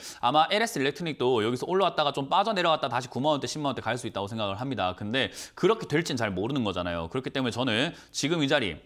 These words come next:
본전 언저리까지 와 있을 때 매도 진행하셔가지고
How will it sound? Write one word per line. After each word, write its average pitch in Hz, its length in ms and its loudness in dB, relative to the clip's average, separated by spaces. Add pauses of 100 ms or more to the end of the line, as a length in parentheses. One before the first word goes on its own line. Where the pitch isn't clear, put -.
(140)
본전 170 300 2
언저리까지 139 480 2
와 98 160 4
있을 127 160 -2
때 113 80 -2
매도 98 220 0
진행하셔가지고 120 840 2